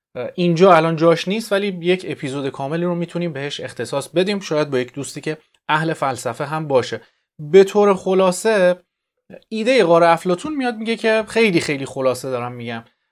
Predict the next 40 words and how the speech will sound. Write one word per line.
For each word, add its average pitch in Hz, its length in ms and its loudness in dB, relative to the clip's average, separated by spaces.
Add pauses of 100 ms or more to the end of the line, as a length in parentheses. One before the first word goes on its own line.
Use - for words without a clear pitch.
(140)
اه، 135 120 -16
میگه 160 220 -6
که 247 160 0
ما 233 520 4 (100)
هر 196 180 0
چیزی 170 260 -4
که 175 100 -4
می‌بینیم 170 400 -2
در 226 180 0
واقع 214 200 -6
سایه‌ای 202 720 0
از، 127 340 -2 (480)
اه، 123 160 -4
حقیقته، 131 600 -4
نه 175 160 0
خود 135 280 -8
اون 127 200 -10
حقیقت 123 720 -4 (180)
اصلی. 110 480 -8 (200)
یه 339 160 0
جای 262 220 6
دیگه 214 200 -2
ای 233 80 0
که 208 120 -2
این 202 160 -2
فیلم 196 360 -2
ماتریکس 170 480 -2
حالا 143 140 -4
ازش 135 400 -4 (320)
دقت 185 380 0
داشته 190 260 0
باشید، 131 260 -2
همه 151 220 -4
این 143 140 -4
چیزایی 135 320 -4
که 135 100 -14
دارم 131 200 0
می‌گم 156 340 -4
به 135 60 -12
بحثمون 170 580 -4